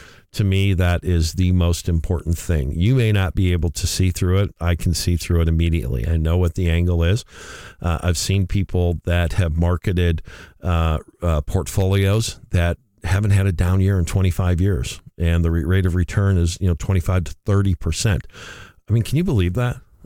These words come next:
I mean, first off, that should make you run, right? I mean, ev-, the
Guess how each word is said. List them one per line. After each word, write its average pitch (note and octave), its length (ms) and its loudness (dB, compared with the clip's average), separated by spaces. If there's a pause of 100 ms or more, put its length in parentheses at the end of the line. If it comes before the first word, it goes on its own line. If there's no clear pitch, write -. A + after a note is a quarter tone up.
(120)
I G#2+ 40 -2
mean, G#2+ 220 0 (140)
first - 320 -4
off, G#2+ 160 -2
that F#2+ 180 0
should F#2+ 160 0
make E2 200 -2
you C#2+ 60 0
run, D2+ 460 0
right? D#2+ 300 -2 (460)
I F#2+ 80 0
mean, F#2+ 320 0 (160)
ev-, G#2 200 -2
the F2+ 300 -2